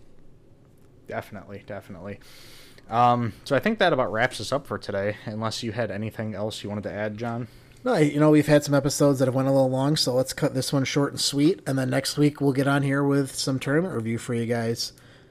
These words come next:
Speaker 2: Nick,
Speaker 1: All
Speaker 2: if
Speaker 1: right.
Speaker 2: people wanted to reach out for you, where's the best place for them to do so?
Speaker 1: I am Waffle on all of the various M C P Discords. And what about you, John?
Speaker 2: I am in Cariel on all of the major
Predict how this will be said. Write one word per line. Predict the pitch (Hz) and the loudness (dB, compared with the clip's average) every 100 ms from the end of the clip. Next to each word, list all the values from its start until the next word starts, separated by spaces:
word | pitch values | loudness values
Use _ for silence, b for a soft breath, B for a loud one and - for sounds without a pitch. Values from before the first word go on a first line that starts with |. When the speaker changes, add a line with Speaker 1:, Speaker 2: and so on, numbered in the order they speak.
| B B - 135 | B B -12 -2
Speaker 2:
Nick, | 147 160 - | 0 0 -4
Speaker 1:
All | - - | -12 -2
Speaker 2:
if | 120 | 0
Speaker 1:
right. | 139 | 2
Speaker 2:
people | 165 160 | 0 4
wanted | 160 160 143 | 6 6 6
to | |
reach | 147 143 | 2 2
out | 143 131 | 0 0
for | - | -2
you, | 131 143 | 2 4
where's | 143 127 131 | 2 2 0
the | - | -4
best | 104 123 - | -4 -4 -4
place | - 120 - | -4 -4 -4
for | |
them | 113 117 | -6 -8
to | 113 | -8
do | 107 113 | -10 -10
so? | - - - - B B B B B B B B B B - | -10 -14 -18 -20 B B B B B B B B B B -8
Speaker 1:
I | 110 | -4
am | 104 | -2
Waffle | 104 123 170 165 - - - | 2 2 2 -4 -6 -14 -8
on | 98 95 95 | -6 -6 -8
all | 156 | -10
of | - 101 | -12 -10
the | |
various | 95 92 92 101 | -8 -6 -8 -8
M | 98 | -10
C | - | -12
P | 98 | -10
Discords. | 98 127 - 147 139 139 135 - B B B - | -6 -6 -4 0 0 0 -6 -14 B B B -12
And | 104 98 95 95 95 98 98 98 | -8 -8 -8 -8 -8 -8 -8 -6
what | 101 | -6
about | 113 131 | -4 -2
you, | 170 | -2
John? | 113 110 156 160 B B B B - - | -2 -2 -2 -6 B B B B -16 -4
Speaker 2:
I | 143 | 0
am | 160 151 147 143 139 | 0 2 2 0 -2
in | 127 123 123 | -2 -2 -4
Cariel | - 131 131 131 131 - - | -2 0 0 0 -2 -8 -8
on | 123 120 123 | -4 -4 -4
all | 123 123 | -4 -4
of | |
the | 123 | -2
major | 123 127 117 123 - | -2 -2 -4 -6 -6